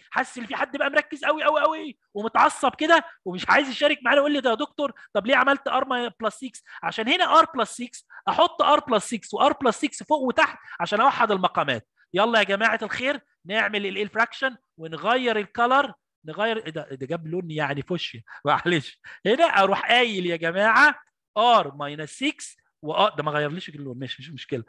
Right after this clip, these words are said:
<laughs> ار بلس ستة. طب يتبقى لي هنا إيه؟ تو ار. أعمل هنا فويل ميثود توزيع. توزيع هنا بقى. أوزع، يلا وزع. يلا، وزع الحسنات، وزع كل حاجة.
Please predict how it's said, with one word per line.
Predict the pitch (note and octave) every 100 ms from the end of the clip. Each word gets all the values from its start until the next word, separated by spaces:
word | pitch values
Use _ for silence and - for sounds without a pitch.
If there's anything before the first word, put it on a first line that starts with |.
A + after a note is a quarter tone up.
| -
<laughs> | - D#3
ار | -
بلس | G3 E3+ D#3 C#3
ستة. | - - - - -
طب | A3
يتبقى | B3 A3 - D4
لي | C#4
هنا | C#4+
إيه؟ | B3+ B3 C4 B3 _ _
تو | G3+ G#3+
ار. | B3+ C#4 C4+ F3 - - -
أعمل | E4+ E4 C4 A3+ A3 G#3+
هنا | C#4+ C4
فويل | - D4+ D4 A#3+ A3+
ميثود | D4 D4+ D4+ _
توزيع. | A#3 G#3 F#3 F#3+ D4 D#4+ C4 C3 - _ _ _ -
توزيع | F#3 F#3+ E3+ B3+ D#4 A#3
هنا | C4+ D4
بقى. | D4 D#4 D3+ - _ _ _ -
أوزع، | G#3 D#4 A#3+ G3 E3+
يلا | F#3 A3 B3 A#3+
وزع. | A#3+ A#3+ F3 C#3+ A2+ _ _ _ E3+
يلا، | F#3+ F3 A#2+ _ -
وزع | G#3 F#3 F3+
الحسنات، | F3 F3+ - F3+ F#3+ F#3 -
وزع | E3+ F3+ E3+
كل | C3+ F#3+ F#3+
حاجة. | - C#3